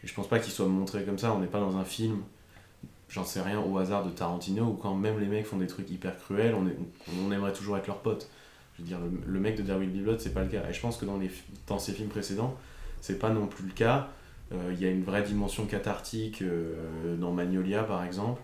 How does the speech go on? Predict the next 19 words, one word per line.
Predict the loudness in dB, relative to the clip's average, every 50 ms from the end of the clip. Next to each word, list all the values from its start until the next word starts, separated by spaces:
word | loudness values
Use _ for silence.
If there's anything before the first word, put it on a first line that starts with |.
| -12 -18 -20 -20 -20 -20 -20 -20 -20 -14 -10
où | -6 -6
justement | -6 -6 -4 -4 -2 0 2 2
il | 2
y | 2
a |
quasiment | 2 0 0 0 0 0 0 0 0
une | -2
forme | -2 0 0 0 0
de | 0
retour | -2 -2 -2 -2 -2 -2 0 0
moral, | 0 2 2 2 2 2
par | 2 2
exemple | 2 2 0 -2 -4
avec | -4 -4
le | -4
personnage | -2 0 2 4 4 4 2 2 0
de | -2
Tom | -2 -2 -2
Cruise. | -2 0 2 2 2